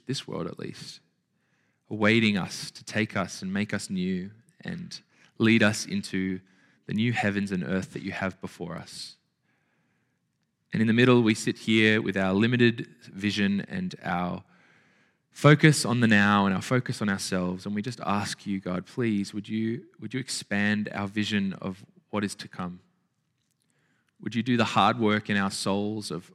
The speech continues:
uprooting sin and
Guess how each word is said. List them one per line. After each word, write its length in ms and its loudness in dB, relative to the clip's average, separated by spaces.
uprooting 840 0
sin 520 4
and 360 0